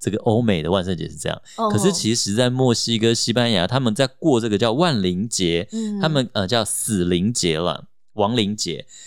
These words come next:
Speaker 1: 它其实就是骷髅头，就是像那个南瓜一样普遍的装饰，
Speaker 2: 嗯。
Speaker 1: 所以满街都是骷髅头。然后甚至，甚至呢，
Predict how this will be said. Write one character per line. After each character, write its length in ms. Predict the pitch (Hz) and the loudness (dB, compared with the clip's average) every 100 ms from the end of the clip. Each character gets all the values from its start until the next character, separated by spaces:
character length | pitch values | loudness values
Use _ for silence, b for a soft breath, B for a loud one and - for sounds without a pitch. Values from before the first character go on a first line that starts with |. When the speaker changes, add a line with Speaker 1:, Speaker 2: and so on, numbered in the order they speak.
| B B B - | B B B -2
Speaker 1:
它 140 | 190 | 0
其 200 | - 120 | 2 2
实 200 | 113 113 | 2 2
就 120 | 123 | 2
是 140 | 127 135 | 0 -2
骷 400 | - - 214 226 | -2 0 4 6
髅 160 | 151 | 4
头， 240 | 98 98 92 | 4 2 2
就 140 | 117 | 2
是 120 | 120 | 0
像 240 | 127 131 113 | 0 0 0
那 120 | 110 | 0
个 320 | 98 90 87 | 2 2 2
南 240 | 90 107 117 | 0 0 0
瓜 260 | 135 127 | 2 2
一 60 | 107 | 2
样 120 | 104 | 0
普 160 | 98 90 | -2 -4
遍 160 | 101 | -2
的 80 | 90 | -2
装 260 | - 85 90 | -2 -2 -2
饰， 280 | - 85 - - | -2 -4 -8 -10
Speaker 2:
嗯。 160 | 208 208 | -8 -2
Speaker 1:
所 160 | 214 | 2
以 80 | 160 | 2
满 460 | 165 151 120 90 90 | 2 2 0 -2 -4
街 240 | - 131 | 0 2
都 100 | 135 | 2
是 120 | 131 | -2
骷 180 | - 113 | -2 2
髅 140 | 110 90 | 2 2
头。 320 | 87 82 - B B B B | -2 -4 -8 B B B B
然 140 | 110 | 0
后 120 | 147 165 | 2 2
甚 300 | - 185 143 | 2 0 0
至， 300 | 151 165 - | -2 -2 0
甚 340 | - 190 135 | 2 2 2
至 280 | 113 151 147 | -2 0 2
呢， 340 | 131 131 135 | 4 2 0